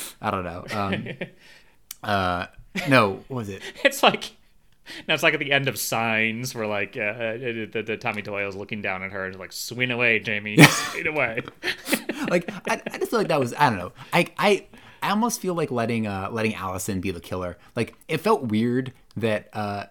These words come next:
Speaker 1: she basically gets Michael, you know, dead to rights. And then Michael just starts strangling her. She's like, "Do it, do it." And then Jamie comes out of nowhere and just fucking breaks his arm. Like,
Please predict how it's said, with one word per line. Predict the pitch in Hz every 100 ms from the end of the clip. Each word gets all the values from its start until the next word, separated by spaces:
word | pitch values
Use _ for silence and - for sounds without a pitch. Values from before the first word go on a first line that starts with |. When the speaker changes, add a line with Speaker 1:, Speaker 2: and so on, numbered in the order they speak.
| -
Speaker 1:
she | -
basically | 110 113 - 117
gets | 92 104 104 104
Michael, | 104 104 110 107 - - - _ - -
you | 123
know, | 104 87 - -
dead | 110 110 -
to |
rights. | 101 95 104 -
And | 120
then | 110
Michael | 120 135
just | 135
starts | 139 -
strangling | - 98 113 127
her. | 120 147 151 - -
She's | 110
like, | - -
"Do | 247 214
it, | 151 - - - -
do | 240 226 165
it." | 113 -
And | 123 127
then | 117 110 - _ -
Jamie | 123 131 131
comes | 139 131
out |
of | 113
nowhere | 110 120 120
and | 113
just | 117 -
fucking | 139 131 95 - 101
breaks | 95 - - 127 -
his | 120
arm. | 90 92 110 151 160 - -
Like, | 107 101